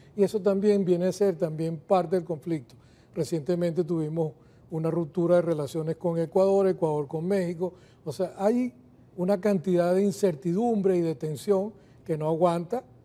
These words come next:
que sigamos en estas peleas y que simplemente nos centremos en realpolitik, pragmatismo. Tú necesitas mi energía, yo necesito mi economía, vamos a trabajar.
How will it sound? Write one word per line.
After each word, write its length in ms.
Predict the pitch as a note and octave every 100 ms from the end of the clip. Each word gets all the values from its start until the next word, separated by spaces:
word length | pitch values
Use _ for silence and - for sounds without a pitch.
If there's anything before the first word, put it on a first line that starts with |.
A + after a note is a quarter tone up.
| _ _ _
que 120 | - D#3
sigamos 540 | E3+ C#3+ C3+ C3+ C#3+
en 100 | C3
estas 220 | A#2 D#3+
peleas 440 | - F3+ D#3+ D3 E3 - - - -
y 60 |
que 120 | F3
simplemente 760 | C#3 C#3+ E3 E3 E3 D3+ F#3+ G3
nos 200 | G3 D#3
centremos 580 | E3 D#3 E3 E3 F3 F3
en 240 | F3 D#3+ C#3+
realpolitik, 720 | D#3 D3+ C#3 F#3 D#3+ D#3+ G#3 - - _ _
pragmatismo. 680 | E3+ D3+ D3 B2 G#3+ B2+ A#2+ _ _ _ _ -
Tú 120 | D#3+
necesitas 520 | E3+ F3+ D#3 D#3+ F#3+
mi 100 | F#3
energía, 480 | F#3+ G3 G#3 G3+ G#3 - - -
yo 80 | D3+
necesito 560 | D3 C#3+ D#3 E3 D#3+ F3+
mi 240 | F#3 F#3+
economía, 640 | F#3 F#3+ G3+ A#3 G3+ G3 A3 - - -
vamos 280 | C3+ C3 A#2+
a 40 |
trabajar. 480 | D3 F3+ D#3+ D3+ G#3